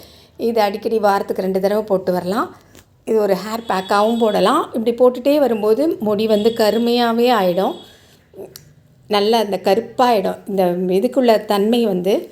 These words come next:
அவுரிக்குள்ள தன்மை வந்து கருமை நிறம் கொடுக்கும். அதனால மருதாணி மேல போடும்போது அந்த ஆரஞ்சு கலர்ல இது வந்து ஒரு நல்ல டார்க் நேவி ப்ளூ மாதிரி வரும். அந்த ப்ளூவும் சேர்ந்து பிளாக் ஆகும்.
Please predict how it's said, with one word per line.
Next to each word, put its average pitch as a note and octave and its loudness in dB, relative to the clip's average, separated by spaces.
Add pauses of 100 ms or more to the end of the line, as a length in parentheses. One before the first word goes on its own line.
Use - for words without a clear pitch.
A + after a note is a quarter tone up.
(360)
அவுரிக்குள்ள A3 0
தன்மை G3 -6
வந்து F#3+ -4 (560)
கருமை B3 -4
நிறம் G3 -8
கொடுக்கும். G3 -10 (360)
அதனால F#3+ -10 (300)
மருதாணி D#4 2
மேல A3+ -2
போடும்போது G#3 -4
அந்த G#3+ -2
ஆரஞ்சு A#3+ 2
கலர்ல A3 0
இது A3+ -2
வந்து A#3 0
ஒரு A3 0
நல்ல A3+ 4
டார்க் A3+ -2
நேவி A#3 -2
ப்ளூ A3 2
மாதிரி G#3 -2
வரும். G#3 -4 (360)
அந்த C4 -2
ப்ளூவும் C4+ -2
சேர்ந்து A#3+ -2
பிளாக் G#3 -6
ஆகும். G#3 -4